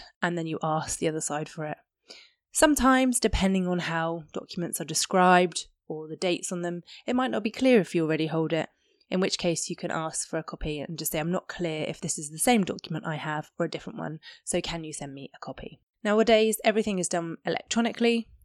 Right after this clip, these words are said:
and it's much easier than when we used to have to send paper copies or fax things over, which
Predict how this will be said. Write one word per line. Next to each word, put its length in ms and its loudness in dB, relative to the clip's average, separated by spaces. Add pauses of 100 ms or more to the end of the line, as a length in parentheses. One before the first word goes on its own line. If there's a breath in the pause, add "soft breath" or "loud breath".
(160)
and 340 -4 (180)
it's 160 -6
much 220 -2
easier 400 2
than 300 -6 (280)
when 200 -4
we 100 -4
used 180 -4
to 60 -8
have 120 -10
to 100 -14
send 380 -4 (320 loud breath)
paper 240 0
copies 440 -2
or 140 -4 (380 loud breath)
fax 420 -2
things 540 -10
over, 580 2
which 220 -4